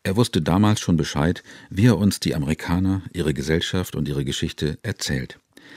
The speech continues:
Der ehrgeizige junge Stipendiat aus Deutschland, sprachbegabt und gut ausgebildet, liefert uns eine Melange aus Karl May, Karl Marx und Vom Winde verweht.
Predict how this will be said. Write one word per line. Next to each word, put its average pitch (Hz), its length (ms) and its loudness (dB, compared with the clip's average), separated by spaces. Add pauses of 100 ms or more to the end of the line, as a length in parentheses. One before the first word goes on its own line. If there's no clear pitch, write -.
(280)
Der 90 80 4
ehrgeizige 120 500 4
junge 98 240 4
Stipendiat 85 560 0
aus 80 140 -4
Deutschland, 90 580 2
sprachbegabt 87 800 -2
und 73 240 -6
gut 90 180 2
ausgebildet, 87 680 2 (380)
liefert 117 300 2
uns 101 220 0
eine 80 160 4
Melange 80 500 2
aus 73 320 -4 (120)
Karl 71 200 -4
May, 92 300 0 (300)
Karl 69 200 0
Marx 80 440 -2
und 110 420 0
Vom 113 240 -2
Winde 78 240 0
verweht. 80 420 -6